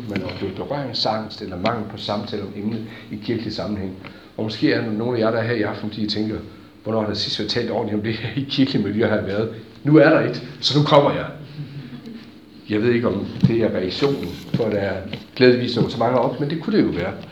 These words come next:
Der er også nogle singler, der efterlyser deciderede dating-arrangementer og netværksgrupper for singler.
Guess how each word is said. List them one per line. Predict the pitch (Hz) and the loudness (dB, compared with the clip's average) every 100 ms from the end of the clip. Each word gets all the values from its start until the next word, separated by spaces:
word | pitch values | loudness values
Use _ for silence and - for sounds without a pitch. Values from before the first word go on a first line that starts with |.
| - - - - - - - - - | -16 -14 -16 -16 -16 -18 -18 -18 0
Der | - | 8
er | 147 | 8
også | 165 | 10
nogle | 175 | 8
singler, | 165 175 165 | 8 6 8
der | 127 | 8
efterlyser | 147 135 151 151 - | 6 6 4 4 2
deciderede | - - 156 139 107 - | 2 6 10 10 8 4
dating-arrangementer | 139 156 - 107 90 - - - - - - 101 104 107 104 123 | 6 6 6 2 0 -6 -8 -10 -10 -14 -6 -4 -4 0 2 2
og | 110 104 | 0 0
netværksgrupper | 143 107 98 - 113 | 0 -2 -4 -6 -6
for | 104 | -6
singler. | 95 104 110 92 | -4 -4 -4 -6